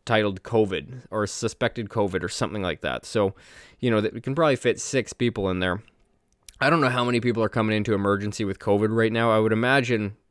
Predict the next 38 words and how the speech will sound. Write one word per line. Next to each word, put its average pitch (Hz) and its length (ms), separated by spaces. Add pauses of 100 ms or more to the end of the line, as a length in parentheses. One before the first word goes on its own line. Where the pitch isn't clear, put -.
(160)
uh, 117 180
there's 113 260
more 120 300
than 110 160
the 98 80
six - 400
that 101 180
are 101 120
able 98 220
to 90 160
fit - 420
into 101 280
this 95 180
little 95 180
broom 98 320
closet. 107 500 (600)
And 117 120
so, 123 80
you 127 140
know, 113 160
I'm 123 220 (340)
in 131 180
there 139 220
in 127 100
the 117 100
waiting 113 340
room 113 440 (180)
with 113 340
covid, 110 460
like, 98 240
nobody 117 560
in 113 120
there 107 300
is, 95 540
is, 101 360
needs 104 320
to 107 80
be, 92 380